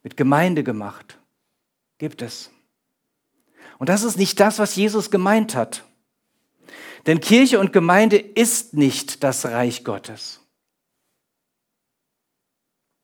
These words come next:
Auch wenn wir manchmal so viel investieren und denken, wir bauen und machen und tun, aber es ist nicht das Reich Gottes. Es ist ein Stück anbruchhaft, zeichenhaft des Reiches Gottes.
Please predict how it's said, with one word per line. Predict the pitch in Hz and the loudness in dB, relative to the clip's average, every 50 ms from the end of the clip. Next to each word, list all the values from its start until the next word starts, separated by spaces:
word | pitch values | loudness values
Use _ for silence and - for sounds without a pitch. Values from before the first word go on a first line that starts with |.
| _ _ _ _ _ _ | _ _ _ _ _ _
Auch | _ - - | _ -12 -6
wenn | 127 123 127 | -4 -2 -2
wir | 131 | -2
manchmal | 123 123 123 - - 120 | -4 -6 -6 -6 -8 -8
so | 107 104 110 131 160 | -8 -8 -6 -6 -6
viel | 170 - - 170 151 131 | -6 -6 -8 -10 -8 -8
investieren | 139 131 131 131 - - - - - 151 139 120 110 107 104 | -10 -10 -10 -12 -16 -16 -20 -16 -12 -12 -10 -10 -12 -12 -12
und | 107 113 113 - | -14 -12 -8 -6
denken, | 120 120 127 127 123 117 113 117 - - - - _ _ _ _ _ _ _ _ | -4 -4 -4 -4 -6 -8 -8 -10 -16 -20 -20 -20 _ _ _ _ _ _ _ _
wir | - 110 | -16 -16
bauen | - _ - 131 131 139 156 160 165 160 - | -16 _ -10 -10 -8 -8 -8 -10 -10 -12 -12
und | - 113 113 - - | -12 -14 -14 -12 -12
machen | 120 123 135 135 - - 147 135 | -10 -10 -10 -12 -12 -12 -12 -12
und | - - 120 117 _ - | -12 -12 -16 -18 _ -14
tun, | - 135 135 143 147 135 | -12 -12 -10 -10 -12 -12
aber | - 135 175 | -10 -8 -8
es | 170 - - - _ _ - | -8 -8 -10 -14 _ _ -2
ist | 220 247 240 247 - - - - | -2 0 0 -2 -4 -6 -6 -6
nicht | 165 151 143 - - | -6 -6 -6 -6 -8
das | 147 131 - - - 117 | -8 -8 -8 -10 -10 -8
Reich | 120 123 127 120 - - - - | -6 -6 -6 -6 -8 -12 -16 -16
Gottes. | - - - - - - - - - _ _ _ _ - - - - - | -18 -18 -18 -20 -20 -20 -20 -20 -20 _ _ _ _ -20 -20 -10 -4 -2
Es | 170 165 | -2 0
ist | 202 208 214 | 0 2 2
ein | 196 202 | 2 2
Stück | - - 214 214 214 - - | 2 0 0 0 0 -2 -2
anbruchhaft, | - 202 240 269 262 254 - - - 156 143 127 - - 127 117 110 - - - - - - - - _ | 2 4 6 6 6 6 4 -2 -4 -4 -4 -4 -4 -6 -8 -8 -8 -10 -12 -20 -20 -20 -20 -20 -18 _
zeichenhaft | - - - - 202 202 233 254 226 - - 175 165 147 127 127 120 117 - - | -6 -2 0 2 2 4 4 4 4 2 0 0 0 0 0 -2 -2 -4 -6 -8
des | 143 127 - - | -8 -8 -8 -6
Reiches | 127 127 127 127 127 127 127 113 - - | -4 -2 -2 -2 -4 -6 -10 -12 -12 -12
Gottes. | - 123 113 - - 117 - - - - | -12 -12 -12 -14 -16 -18 -18 -18 -18 -20